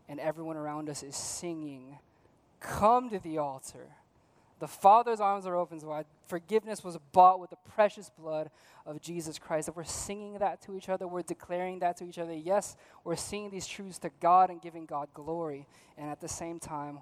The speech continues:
we're singing these to each other because we need to be reminded of these things. And so today, man, this is, this, this is for us. Today, if you hear his voice, do not harden your hearts.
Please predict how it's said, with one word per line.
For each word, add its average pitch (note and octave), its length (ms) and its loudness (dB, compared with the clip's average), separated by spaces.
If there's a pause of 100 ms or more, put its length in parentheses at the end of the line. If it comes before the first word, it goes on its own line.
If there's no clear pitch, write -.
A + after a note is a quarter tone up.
(100)
we're C#3+ 100 -12
singing C#3+ 320 -12
these D3 160 -14
to - 140 -18
each - 140 -18
other - 340 -16 (640)
because D3 260 -12
we D3 60 -12
need C#3+ 160 -12
to D#3 60 -20
be D3 100 -14
reminded C3+ 640 -16
of - 160 -20
these - 200 -20
things. - 440 -20 (1900)
And D3+ 120 -10
so D#3+ 200 -2
today, F#3 400 -8
man, F#3+ 200 -4
this F#3 140 -10
is, A3 80 -12 (240)
this, E3 140 -12 (160)
this F3 180 -8
is F#3+ 100 -8
for - 240 -10
us. - 380 -10 (800)
Today, F3+ 640 -6
if E3+ 160 -14
you D#3+ 80 -12
hear D3+ 220 -10
his C#3+ 140 -10
voice, D3 400 -14
do D3+ 160 -12
not C#3+ 140 -12
harden D#3 300 -12
your D#3 120 -12
hearts. - 480 -12